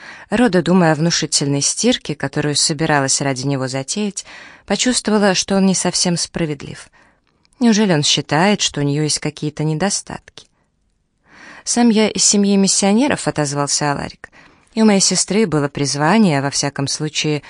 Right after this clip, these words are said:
я так считаю. Сначала она поехала как миссионерка, но обнаружила, что ее больше интересуют языки, чем души.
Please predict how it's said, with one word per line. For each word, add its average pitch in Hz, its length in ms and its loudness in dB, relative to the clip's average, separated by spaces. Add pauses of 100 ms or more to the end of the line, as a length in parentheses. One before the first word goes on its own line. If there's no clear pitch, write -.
(140)
я 156 220 2
так - 200 -6
считаю. 160 600 -6 (680)
Сначала 156 460 2
она 147 140 2
поехала 143 480 -2
как - 260 -8
миссионерка, 180 800 0 (360)
но 277 200 6
обнаружила, 262 580 4
что 185 220 0
ее 190 100 0
больше 196 360 -2
интересуют 185 680 -2
языки, 165 500 -4
чем 139 300 -2
души. 123 400 -8